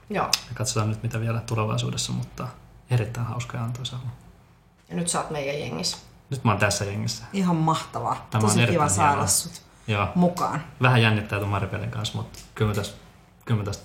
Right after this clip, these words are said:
Speaker 2: kunnialla selvitään eteenpäin.
Speaker 1: Mä uskon, että tästä tulee erittäin hyvä. <laughs> Tota noin, niin vähän tästä mun ja Juliuksen taustasta semmonen fun fact.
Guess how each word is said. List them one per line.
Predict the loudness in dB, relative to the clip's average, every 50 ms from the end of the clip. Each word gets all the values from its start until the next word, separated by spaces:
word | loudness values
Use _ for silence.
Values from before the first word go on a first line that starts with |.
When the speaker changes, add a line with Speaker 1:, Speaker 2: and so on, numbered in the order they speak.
| -4 0
Speaker 2:
kunnialla | 0 2 2 0 -2 -4
selvitään | -4 -6 -6 -6 -6 -8 -8
eteenpäin. | -6 -6 -8 -10 -10 -14 -20 -20 -20 -20 -20 -12 -8
Speaker 1:
Mä | -4
uskon, | -2 -2 -2 0 -2 -2
että | -2 -2 -4
tästä | -2 0 0
tulee | 2 2 2 2 0
erittäin | 0 0 0 0 2
hyvä. | 2 2 0 -2 -4 -8 -4 -2
<laughs> | -2 -2 2
Tota | 4 4 6 6 6 6
noin, | 6 6 4 4
niin | 4 2 2 0 -2 -6 -16 -20 -20 -14 -8 -4 0 2
vähän | 4 4 4 4 4 4
tästä | 4 4 2 4 4 4 2 2 0 -4 -2
mun | 0 2 4 6 6
ja | 6 6
Juliuksen | 6 6 6 6 4 4 4 2 2 2 2 0 0 -4 -8 -14 -20 -20 -20 -20 -20 _ _ _
taustasta | 2 4 4 4 4 2 0 0 -2 -2 -2 0 2 2 2 2 0 -4 -8
semmonen | -4 -2 0 2 2 0 0
fun | 2 2 4 4 2 2 2
fact. | 4 4 4 2 0 -4